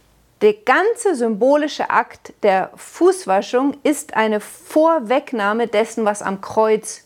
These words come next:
geschieht. Man nennt das Narrativ eine Prolepse. Also das, die symbolische Fußwaschung ist ein Symbol für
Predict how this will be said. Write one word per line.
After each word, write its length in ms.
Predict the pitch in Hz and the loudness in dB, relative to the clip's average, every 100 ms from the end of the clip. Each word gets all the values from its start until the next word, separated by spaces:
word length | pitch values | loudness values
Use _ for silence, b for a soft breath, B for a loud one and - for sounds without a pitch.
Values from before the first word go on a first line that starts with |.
| - | -8
geschieht. 480 | 190 - 202 170 | -6 -4 -4 -4
Man 100 | 185 | -4
nennt 220 | 175 202 202 | -2 0 -2
das 120 | 196 | -4
Narrativ 440 | 190 190 196 214 | -2 -2 -2 -4
eine 160 | 185 180 | -4 -6
Prolepse. 640 | - 208 185 180 - 180 - | -2 0 0 -4 -6 -8 -2
Also 280 | 190 175 180 B B | -2 -2 -8 B B
das, 240 | 208 208 | -2 -2
die 140 | - 208 | -4 0
symbolische 800 | 208 202 262 339 339 - 240 240 B B _ _ _ _ | 0 2 2 2 0 0 0 0 B B _ _ _ _
Fußwaschung 880 | - 359 392 240 302 - 294 294 349 b b - | 0 0 2 -2 -2 -2 -4 -4 -6 b b 0
ist 200 | 247 240 | 0 0
ein 160 | 233 220 | -2 0
Symbol 800 | 208 208 190 254 285 302 330 - | -2 -2 2 4 4 4 0 -6
für 320 | - 233 226 | -6 0 0